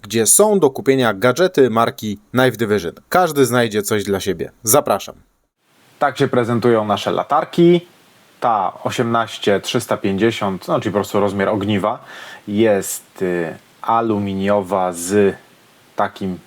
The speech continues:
białym malowaniem, natomiast ta czternaście pięćset jest w wersji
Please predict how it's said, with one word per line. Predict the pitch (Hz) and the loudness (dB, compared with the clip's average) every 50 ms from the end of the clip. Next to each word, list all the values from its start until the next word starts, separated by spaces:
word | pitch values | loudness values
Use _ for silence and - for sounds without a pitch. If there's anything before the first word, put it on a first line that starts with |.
| _ - | _ -12
białym | 104 98 110 117 110 107 107 104 98 95 87 - _ _ - | -4 0 2 2 2 2 0 -2 -4 -6 -6 -10 _ _ -6
malowaniem, | 101 104 104 101 101 90 117 123 156 175 180 180 185 185 180 - - - - _ - | -2 -2 0 0 0 0 0 -2 0 0 0 0 0 0 -4 -8 -14 -20 -12 _ -4
natomiast | 117 117 - 123 113 110 107 104 104 98 98 - - - - - | -4 -2 -2 -2 -2 -2 0 0 0 0 -2 -6 -14 -18 -10 -4
ta | - 101 95 | -2 -2 -2
czternaście | - - - - 110 101 101 104 104 98 - - - - 87 78 - _ _ - | -2 -6 -6 -4 -4 -2 0 0 0 -2 -2 -6 -8 -8 -8 -8 -10 _ _ 0
pięćset | 123 127 143 151 151 135 - - 127 120 - - - - - - _ - | 0 0 0 0 -4 -4 -2 -2 -2 -2 -4 -10 -20 -20 -20 -20 _ -2
jest | 101 107 117 120 113 - - - - - | 0 2 2 2 0 -2 -8 -14 -14 -12
w | - 95 87 87 | -10 -10 -6 -2
wersji | 90 107 107 104 104 - - 104 98 92 | 0 0 0 0 -2 -8 -6 -6 -6 -6